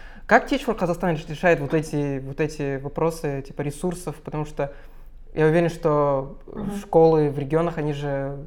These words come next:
Speaker 1: э, вряд ли ос-, оснащены там компьютерными классами, э, там какими-то, м, лабораторными.
Speaker 2: Но, если честно, мы как, э, как общественный фонд, мы не намерены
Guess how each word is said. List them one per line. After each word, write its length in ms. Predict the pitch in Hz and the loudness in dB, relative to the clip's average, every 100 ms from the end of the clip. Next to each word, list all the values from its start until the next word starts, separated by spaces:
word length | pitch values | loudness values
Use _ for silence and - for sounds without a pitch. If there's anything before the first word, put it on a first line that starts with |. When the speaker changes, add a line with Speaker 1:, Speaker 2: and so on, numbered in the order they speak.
| - | -14
Speaker 1:
э, 200 | - - - | -14 -12 -12
вряд 520 | - 139 151 165 165 | -12 -2 2 2 2
ли 100 | 151 | 0
ос-, 220 | 139 - | -2 -4
оснащены 600 | 143 - 151 160 156 165 156 | -10 -8 -8 -2 0 0 -2
там 220 | 139 139 | -6 -10
компьютерными 520 | - 143 151 165 156 156 | -8 -8 -6 -4 -4 -2
классами, 680 | 156 156 - 151 147 151 147 - - - - | -2 -2 -4 -6 -4 -6 -10 -16 -18 -18 -12
э, 380 | - 143 143 143 | -6 -4 -4 -4
там 120 | 143 | -4
какими-то, 840 | 135 - 151 147 143 143 139 143 143 - - - | -6 -6 -4 -4 -4 -2 -2 -4 -6 -10 -14 -12
м, 400 | 147 139 143 143 | -10 -10 -12 -8
лабораторными. 760 | 147 147 147 151 156 151 143 143 - - - - - - - - - _ - - - - | -2 0 0 0 0 0 -4 -10 -14 -16 -16 -16 -16 -18 -18 -18 -20 _ -20 -20 -20 -10
Speaker 2:
Но, 200 | 214 226 | -2 0
если 340 | 220 233 226 | 0 -4 -6
честно, 400 | 226 254 285 240 | -6 -4 -4 -6
мы 140 | 208 196 | -8 -4
как, 300 | 196 190 - | -4 -6 -6
э, 360 | 175 170 165 160 - | -6 -4 -6 -8 -12
как 160 | 175 180 | -12 -10
общественный 420 | 170 262 262 208 | -8 -8 -8 -10
фонд, 400 | 190 185 170 170 | -8 -8 -10 -12
мы 160 | 180 185 | -10 -10
не 840 | 180 175 170 170 165 165 175 185 | -10 -10 -10 -10 -12 -10 -10 -8
намерены 760 | 185 190 190 190 180 175 170 | -6 -4 -4 -4 -6 -6 -8